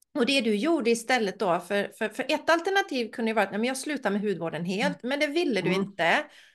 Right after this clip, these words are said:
Speaker 1: Och du hade dina, liksom, motiv till det. Men då
Speaker 2: Mm.
Speaker 1: gjorde du den förändringen inom det
Speaker 2: Mm.
Speaker 1: i alla fall, så att det känns
Speaker 2: Mm.
Speaker 1: bra för dig nu. För,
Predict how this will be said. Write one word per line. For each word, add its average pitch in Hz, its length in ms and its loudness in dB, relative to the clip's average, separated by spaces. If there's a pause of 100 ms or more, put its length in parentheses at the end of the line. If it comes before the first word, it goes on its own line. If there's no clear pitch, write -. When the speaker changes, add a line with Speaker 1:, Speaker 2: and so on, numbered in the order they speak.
(100)
Speaker 1:
Och 220 120 -2
du 233 100 0
hade 233 340 -2
dina, 202 300 0
liksom, 202 380 -2
motiv 202 440 -2
till 190 200 -8
det. 139 180 -2 (260)
Men 302 180 -2
då 302 80 -2
Speaker 2:
Mm. 254 120 0
Speaker 1:
gjorde 277 220 -2
du 247 120 -2
den 240 220 0
förändringen 202 1080 -2
inom 240 680 0
det 320 100 0
Speaker 2:
Mm. 240 120 2
Speaker 1:
i 214 100 0
alla 214 180 0
fall, 175 160 -4
så - 120 -6
att 208 100 -8
det 220 80 -4
känns 220 300 -4
Speaker 2:
Mm. 202 140 0
Speaker 1:
bra 339 280 4
för 359 160 -6
dig 240 180 0
nu. 190 100 -4
För, 254 180 -2